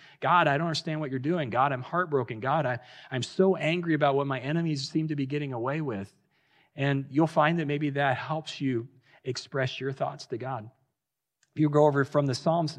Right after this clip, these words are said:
then just keep going, you'll get to the major prophets. You'll get to Jeremiah, who watched his country be decimated. Jeremiah wrote Lamentations, and it's just a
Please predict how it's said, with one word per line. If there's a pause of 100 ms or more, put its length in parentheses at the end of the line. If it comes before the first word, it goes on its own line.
(120)
then
just
keep
going,
you'll
get
to
the
major
prophets.
You'll
get
to
Jeremiah, (340)
who (160)
watched
his
country
be
decimated. (320)
Jeremiah
wrote
Lamentations,
and
it's
just
a